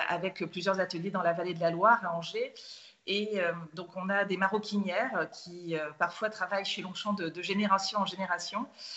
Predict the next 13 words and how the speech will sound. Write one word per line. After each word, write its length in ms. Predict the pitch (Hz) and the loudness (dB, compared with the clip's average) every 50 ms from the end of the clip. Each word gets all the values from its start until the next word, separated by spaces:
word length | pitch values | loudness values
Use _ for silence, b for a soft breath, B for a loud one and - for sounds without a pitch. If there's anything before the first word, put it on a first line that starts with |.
| B B B B - | B B B B 0
Et, 260 | - 180 185 190 190 170 | 2 4 4 4 6 6
euh, 240 | 170 170 165 165 165 | 6 6 4 2 0
notre 300 | 170 196 190 - - 196 | -2 -2 -4 -2 -6 -6
fierté, 380 | - - 208 208 208 247 247 | -4 -4 -4 -4 -2 -2 -4
c'est 140 | - - 190 | -2 -4 -4
vraiment 340 | 165 196 196 190 190 214 226 | 2 2 2 2 2 0 0
de, 220 | 220 196 185 180 | 0 2 0 0
de 140 | 175 180 185 | 0 -2 -2
mettre 280 | 180 208 220 220 - 233 | 0 0 0 0 0 0
en 80 | 214 | 2
avant 260 | 208 202 202 196 220 226 | 2 2 2 2 2 2
leur 140 | 190 175 | 2 2
savoir-faire, 840 | - - 202 190 190 190 185 - - - 208 226 262 254 233 196 151 | 0 0 -2 0 0 0 -2 -2 -4 -2 -2 -2 -2 0 2 2 2